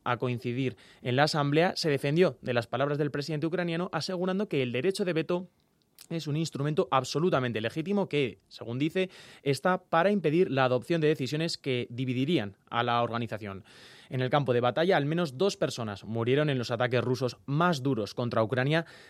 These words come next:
desde el pasado quince de agosto. La ofensiva afectó a un mínimo de seis ciudades y provocó cortes de electricidad en cinco. Por otro lado, fuentes de inteligencia ucraniana afirmaron a Reuters que el Servicio de Seguridad y la Marina de Ucrania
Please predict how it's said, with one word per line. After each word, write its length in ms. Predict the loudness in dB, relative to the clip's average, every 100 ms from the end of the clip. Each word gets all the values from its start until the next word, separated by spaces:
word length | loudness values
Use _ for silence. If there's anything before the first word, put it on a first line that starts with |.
| _
desde 400 | 2 4 4 2
el 100 | 2
pasado 400 | 2 4 4 4
quince 300 | 0 0 2
de 80 | 0
agosto. 420 | 0 -2 -6 -8 -10 0
La 120 | 2
ofensiva 520 | 2 0 0 0 0
afectó 300 | -2 0 2
a 20 |
un 100 | 2
mínimo 300 | 2 0 0
de 120 | 0 0
seis 380 | 4 4 4
ciudades 460 | 2 2 4 2 0
y 80 | -2
provocó 540 | 0 0 2 2 0
cortes 380 | 2 2 4 2
de 60 | 4
electricidad 680 | 2 0 -2 2 4 4 2 -18 -20 -4
en 140 | -2
cinco. 400 | 2 2 2 -4 -10 _
Por 160 | 0 2
otro 180 | 2 2
lado, 220 | 4 4
fuentes 480 | 4 2 2 -2 -6
de 60 |
inteligencia 500 | -6 -6 -4 -2 -2
ucraniana 500 | 0 -2 -2 0 -2 -2 -14 -10
afirmaron 500 | 0 2 4 4 4
a 80 | 2
Reuters 380 | 0 0 -2 -4
que 240 | -2 -2 0
el 180 | 0
Servicio 460 | 0 -2 -2 -2 -2
de 80 | 0
Seguridad 480 | -2 -2 0 0 2
y 80 | 0
la 100 | 2
Marina 320 | 0 0 0
de 80 | 0
Ucrania 440 | 0 -2 -2 -4